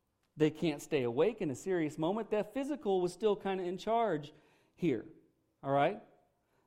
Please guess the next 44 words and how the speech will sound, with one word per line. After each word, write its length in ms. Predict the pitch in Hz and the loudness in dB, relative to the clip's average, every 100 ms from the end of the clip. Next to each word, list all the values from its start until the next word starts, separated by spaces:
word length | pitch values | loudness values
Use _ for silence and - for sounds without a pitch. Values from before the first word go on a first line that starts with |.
| _ | _
So 440 | - 196 190 - - - | 2 4 4 -2 -18 -6
this 160 | 254 | -4
is 140 | 294 254 | -4 -6
really, 260 | 233 247 | 0 0
really 220 | 240 247 226 | 0 0 -2
important. 420 | 190 277 240 156 | -2 -4 -2 -4
Jesus 340 | 214 277 254 | -4 -4 -6
wanted 240 | 220 220 190 | -4 -4 -4
them 140 | 185 | -4
to 80 | 165 | -6
pray 300 | - 240 254 | -4 -2 -2
so 120 | 214 | -2
they'd 200 | 185 185 | 0 0
have 180 | 180 160 | -2 -6
the 80 | 143 | -10
spiritual 500 | - 220 247 240 254 | -10 -8 -6 -6 -10
strength 380 | - 190 185 175 | -6 -4 -4 -6
to 60 | |
face 300 | 139 196 208 | -6 -2 -2
the 120 | 202 | -4
battle 360 | 139 165 180 190 | -2 0 0 0
they 120 | 170 | -2
were 140 | 156 131 | 0 0
about 340 | 127 156 175 | 2 0 0
to 60 | 151 | -6
face. 480 | - 151 - - _ _ _ - | -4 -4 -6 -14 _ _ _ -12
Now, 220 | - 170 156 | 0 2 4
we 260 | 165 277 | 4 2
know 180 | 233 175 | 4 2
from 200 | 175 143 | 2 0
hindsight, 580 | 160 196 214 220 233 233 - - | 2 2 2 2 2 2 -8 4
how 140 | 254 | 6
did 160 | 277 214 | 6 6
they 140 | 220 | 6
fare 320 | 220 240 226 | 6 4 6
in 80 | 185 | 4
their 120 | 156 | 2
battle 400 | 143 127 110 95 - _ _ _ _ _ | 4 2 2 -6 -14 _ _ _ _ _
when 140 | - 151 | -2 2
he 60 | |
was 120 | 170 143 | 4 4
arrested? 460 | 143 135 127 104 - _ _ _ _ _ - | 4 2 0 -10 -12 _ _ _ _ _ 4
They 140 | 214 | 4
bombed. 600 | 208 220 247 233 143 113 | 8 10 10 8 4 0